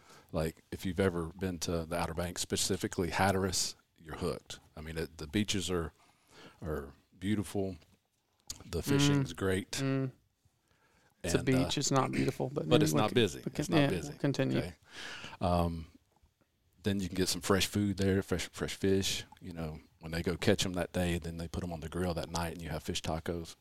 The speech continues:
Speaker 2: Yeah.
Speaker 1: Or, better yet, tuna steaks. That's, that's a, that's a treat in itself, you know. But,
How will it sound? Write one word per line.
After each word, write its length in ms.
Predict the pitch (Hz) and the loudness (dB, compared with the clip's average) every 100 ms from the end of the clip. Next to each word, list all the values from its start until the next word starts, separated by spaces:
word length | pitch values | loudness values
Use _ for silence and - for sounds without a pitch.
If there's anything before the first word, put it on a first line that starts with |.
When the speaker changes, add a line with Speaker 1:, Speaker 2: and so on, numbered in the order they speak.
| - | -2
Speaker 2:
Yeah. 260 | 156 131 127 - _ _ _ _ - | 2 2 2 -8 _ _ _ _ 0
Speaker 1:
Or, 340 | 95 90 80 _ _ _ _ | 2 2 -2 _ _ _ _
better 200 | 85 78 | -6 -4
yet, 260 | 76 80 - _ _ | -2 -4 -6 _ _
tuna 240 | - 98 95 | -8 -4 -2
steaks. 580 | - 95 95 - - - _ _ _ _ _ _ _ | 2 2 2 -4 -12 -12 _ _ _ _ _ _ _
That's, 440 | - 135 - - - _ _ _ | -6 -2 -2 -4 -6 _ _ _
that's 160 | 90 87 | -4 -4
a, 60 | - | -4
that's 160 | 95 87 | -4 -4
a 40 | 82 | -2
treat 240 | - 90 | 0 -2
in 60 | - | -4
itself, 560 | 58 - 64 - - - | -4 -2 -2 -6 -12 -14
you 80 | 82 | -10
know. 180 | 73 69 | -10 -10
But, 180 | 139 | -10